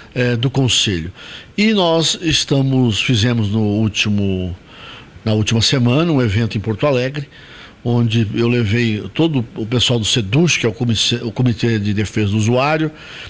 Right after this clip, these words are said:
mas todos os conselheiros da Anatel, pra fazer uma avaliação de que maneira nós entendemos o, o Fórum Alô Brasil. Eu acho que nós vamos precisar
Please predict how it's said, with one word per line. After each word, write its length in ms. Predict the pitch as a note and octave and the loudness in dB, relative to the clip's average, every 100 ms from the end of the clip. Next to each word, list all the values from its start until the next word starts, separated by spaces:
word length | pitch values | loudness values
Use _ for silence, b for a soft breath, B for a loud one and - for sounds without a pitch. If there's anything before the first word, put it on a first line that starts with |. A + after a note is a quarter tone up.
| B B | B B
mas 260 | A#2 C#3+ - | 0 0 0
todos 380 | - F#3 F3 D3 | 2 0 2 0
os 140 | C#3 | 0
conselheiros 480 | - D3 D3 C3+ C#3 | 0 0 2 2 2
da 80 | D3+ | 2
Anatel, 420 | D3 - B2+ C3 | 0 0 0 0
pra 140 | C#3+ | -2
fazer 240 | C3 C3 C#3 | 0 0 2
uma 120 | D3 | 2
avaliação 680 | A#2 G3 F3+ B2 - C3 C3 | 2 2 2 0 0 0 -2
de 80 | |
que 140 | B2 D3+ | -2 0
maneira 520 | E3 C3+ C#3 D3+ D3+ B B B B B B - | 0 2 2 2 -2 B B B B B B -4
nós 400 | A2+ B2 C3 A2 | 0 2 2 2
entendemos 720 | C#3 A2+ C#3 B2 C3+ F#3 B2 | 0 0 0 2 2 2 0
o, 100 | A2+ G#2 | -2 -4
o 140 | G#2 | -8
Fórum 300 | G2+ - C3 | -4 0 2
Alô 120 | A#2 | 2
Brasil. 500 | A2 C3+ B2+ A2+ C#3 D3 B B B B - | 0 0 0 0 -2 -4 B B B B 0
Eu 100 | B2 | 0
acho 180 | B2+ | 0
que 60 | - | 0
nós 160 | C3 G#2+ | 0 0
vamos 140 | A2+ | -2
precisar 520 | - A#2+ G#2 A2 G2 | -2 0 2 2 0